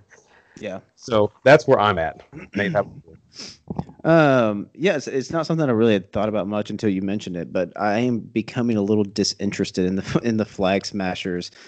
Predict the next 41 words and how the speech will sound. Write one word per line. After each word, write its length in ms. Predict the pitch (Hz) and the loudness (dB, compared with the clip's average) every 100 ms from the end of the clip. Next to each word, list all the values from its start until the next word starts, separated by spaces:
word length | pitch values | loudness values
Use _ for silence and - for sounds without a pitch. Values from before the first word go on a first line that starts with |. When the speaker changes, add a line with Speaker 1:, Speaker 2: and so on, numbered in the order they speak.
| - - _ | -20 -20 _
Speaker 3:
narrative, 680 | 92 92 101 87 73 85 - | -2 2 4 2 0 -4 -4
unfortunately. 840 | 92 - - 90 - 92 82 95 104 | -6 -4 -4 -4 -4 -4 -2 -2 -2
Um, 280 | 95 98 101 | 0 2 4
hopefully 300 | 147 139 131 | 2 4 4
that, 220 | 120 98 | 4 4
that'll 180 | 120 110 | 4 2
come 180 | - 113 | 0 -2
around. 240 | 104 101 | 0 0
I'm 160 | 98 98 | 0 -4
sure 220 | - 101 | -2 0
everything 360 | 92 92 95 | 0 -2 -2
will 240 | 95 92 - - - _ | 0 -2 -4 -16 -20 _
kinda 220 | 110 92 | -4 -4
piece 240 | - 101 | -4 -6
together 440 | 95 92 92 87 90 | -6 -4 -2 0 -2
in 100 | 87 | -6
the 120 | 92 | -8
end, 360 | 90 92 90 82 | -6 -6 -6 -2
but, 280 | 92 - _ - | -2 -2 _ -4
um, 440 | 95 87 90 95 - | -2 0 0 -4 -2
episodes 720 | 107 104 - 110 104 104 95 | -4 -2 2 4 6 4 2
one 240 | 101 110 110 | -2 0 0
through 160 | 101 | -2
four, 260 | 92 104 104 | -4 -2 0
I 40 | |
was 120 | 95 95 | 0 -2
really 200 | 101 87 | -2 -2
interested, 380 | 98 107 - | -2 -4 -2
like, 160 | 92 92 | 0 2
"Okay, 220 | 101 92 | 0 0
where 180 | 90 95 | 2 2
are 40 | |
they 80 | 90 | 0
going 380 | 90 143 135 135 | 2 2 4 2
with 140 | 131 | 2
this?" 320 | 120 113 110 - - - _ - | 4 4 2 -4 -20 -20 _ -4
Um, 260 | 98 92 | 0 0
and 120 | 92 101 | 0 0
all 100 | 90 | 0
the 80 | |
serum, 800 | 95 - 110 101 92 92 107 113 | -2 -4 0 2 2 0 -6 -12